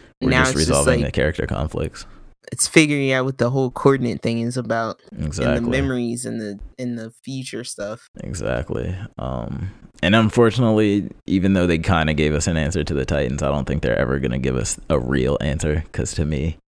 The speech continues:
Speaker 1: that's not a real, the, the answer they gave us isn't a real answer, but
Speaker 2: What?
Speaker 1: it's okay.
Speaker 2: Why?
Speaker 1: You don't remember us, us talking about that before?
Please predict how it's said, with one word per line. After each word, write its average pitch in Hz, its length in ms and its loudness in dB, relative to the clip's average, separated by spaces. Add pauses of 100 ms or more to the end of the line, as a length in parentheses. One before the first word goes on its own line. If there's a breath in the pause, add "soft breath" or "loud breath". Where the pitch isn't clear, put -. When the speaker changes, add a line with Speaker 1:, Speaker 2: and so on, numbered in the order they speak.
(500)
Speaker 1:
that's 78 160 -6
not 73 160 0
a 64 80 0
real, 62 240 0
the, 76 240 0
the 82 160 2
answer 82 240 2
they 65 140 0
gave 62 180 0
us 65 160 0
isn't 73 200 -2
a 64 100 0
real 58 180 0
answer, 80 460 -2 (600)
but 50 220 -6 (760)
Speaker 2:
What? 156 360 -2
Speaker 1:
it's 190 140 0
okay. 76 380 0 (800)
Speaker 2:
Why? 180 480 0 (360)
Speaker 1:
You 117 100 8
don't 139 100 8
remember 151 300 4
us, 151 160 2 (420)
us 107 220 4
talking 120 240 4
about 120 180 2
that 123 160 4
before? 127 440 2